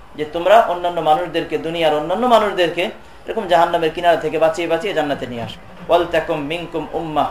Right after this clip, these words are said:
ইয়াদউনা ইলাল খায়র।" এই মিনকুম একটা তাফসির হলো যে মিনকুম এটা মিন, এ, তাবেঈদিয়া। আরেকটা হলো মিন তাবেঈদিয়া না, এটা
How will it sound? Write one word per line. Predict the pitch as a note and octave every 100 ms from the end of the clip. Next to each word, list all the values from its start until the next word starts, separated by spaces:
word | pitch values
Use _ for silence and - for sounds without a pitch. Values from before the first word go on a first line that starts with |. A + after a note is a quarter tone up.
| -
ইয়াদউনা | D3+ D3+ C#3 F#3+ G3 E3+
ইলাল | D#3 C#3+ A#2+
খায়র।" | D#3+ F3 B2+ G#2+ - - - -
এই | C#3
মিনকুম | C3 F#3+ A3+ A3 C4 C#4+ -
একটা | - - G3+
তাফসির | G3 F3+ G3
হলো | G3 G#3 A#3+
যে | G3
মিনকুম | F3+ F3 G3+ G3+ A#3
এটা | F3 F3
মিন, | E3+ F3+ E3 - - - -
এ, | C#3 C3+
তাবেঈদিয়া। | A3 F#3+ F3 E3+ D3+ B2 - - - - - - -
আরেকটা | F#3 G3+ G#3
হলো | A3 A3+
মিন | G3+ F#3+
তাবেঈদিয়া | G3 E3+ D#3+ E3 F#3+ F#3+
না, | F3 A3 C#4+ - - - -
এটা | D3 D3 D3